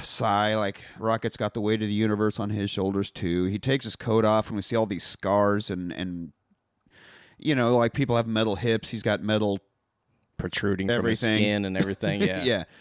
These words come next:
Speaker 1: like, a spine sticking out, and then crash, this huge boom, he gets tackled by Will Poulter.
Speaker 2: Yeah. Who's thirty years old. One of the
Speaker 1: Thank
Speaker 2: younger
Speaker 1: you.
Speaker 2: ones of this. Yeah. Pratt in this movie was forty-three.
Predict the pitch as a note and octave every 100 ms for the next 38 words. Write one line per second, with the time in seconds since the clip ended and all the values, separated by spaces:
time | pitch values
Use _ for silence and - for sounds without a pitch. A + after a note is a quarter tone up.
0 | - A2+ G2+ - - G#2+ A2+ A2 A#2+ A2
1 | G#2+ G2+ G#2 G2+ - - - - A#2 A#2+
2 | B2 A#2 - _ _ - E4 D#4 C#4 G3+
3 | C#3+ - F#3+ D#3 C3 D3 C3+ C3 A#2+ -
4 | B2 G#2+ G#2+ G2 F#2+ F#2+ F#2+ E2 D2 -
5 | - - _ _ _ _ _ _ - _
6 | - A1 - _ _ _ _ D#3 C3 C#3
7 | A2 F#2+ F2+ F2 C2+ _ _ _ _ _
8 | _ _ - F3 A#2+ A2 F2+ F#2 F2+ F2
9 | D#2+ C#2+ - _ F2 - - - B2+ C#3
10 | G2+ G2+ F#2 G2+ F2+ F2 - G2+ F2 -
11 | F2+ D2+ -